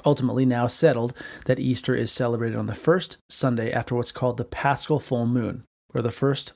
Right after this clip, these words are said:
full moon after March twenty-first, the start of spring. At any rate, this was the same issue that the great Saint Polycarp, a disciple of Saint John the Evangelist, traveled to Rome to discuss with Pope Saint Anicetus a few decades earlier. Uh, Anicetus, you'll remember from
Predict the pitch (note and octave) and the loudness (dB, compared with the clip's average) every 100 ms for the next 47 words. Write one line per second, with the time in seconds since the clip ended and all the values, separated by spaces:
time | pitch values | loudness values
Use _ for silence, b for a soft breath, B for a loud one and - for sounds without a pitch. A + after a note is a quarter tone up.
0 | _ - C#3 A#2+ A2+ A2+ A#2+ B2 - C3+ | _ 0 2 2 0 -2 -2 -2 -2 -2
1 | A2+ - - B2+ B2+ E3 F#2+ - - _ | -2 -4 -4 -4 0 -2 -2 -6 -16 _
2 | _ - C3 - B2 A#2+ - - C3+ A#2 | _ -4 -2 0 -2 -4 -6 -6 -6 -8
3 | - - - _ _ _ _ C3+ D3 D3+ | -12 -20 -20 _ _ _ _ 2 4 4
4 | B2 B2 D#3 D#3 E3 A#3 G3+ G#3+ - C#3 | 2 -2 0 0 0 -6 -2 0 2 2
5 | C3 B2 C3 A#2+ C3 A#2 A#2+ A#2+ - - | 0 0 0 0 -2 0 0 0 -2 -2
6 | - - D3+ D3 C3 B2 G#2 - _ _ | -4 -2 0 0 0 -6 -8 -12 _ _
7 | - B2 A#2+ B2 A2+ A#2+ A#2 - A2 A2+ | -2 0 0 -2 -2 -2 -2 -2 -2 -2
8 | G#2+ G#2+ G2+ D#3 C3+ A2+ G#2 B B B | -2 -2 2 2 2 -2 -6 B B B
9 | B B - - C3+ D3+ C#3+ A#2+ A#2+ B2 | B B -4 2 2 2 0 0 -2 0
10 | C3+ - B2+ A2 A#2+ - C3 B2 C3 - | 0 0 -2 -2 -6 -2 -2 0 -2 -2
11 | A#2+ A#2+ - E3+ B2 - A#2+ C3 B2 A#2+ | -2 0 0 0 0 -4 -4 -2 0 -2
12 | - A2+ - E3 E3+ A#2 G#2 - B B | -4 -6 0 2 2 0 -4 -12 B B
13 | B B B2 A#2 B2 A#2+ A2 C3 B2 A#2+ | B B -4 -2 -2 0 0 2 0 0
14 | B2 A#2 A2+ A2 A#2+ A2 - A#2+ A2+ | -2 -2 -2 -2 -2 -4 -2 -2 -2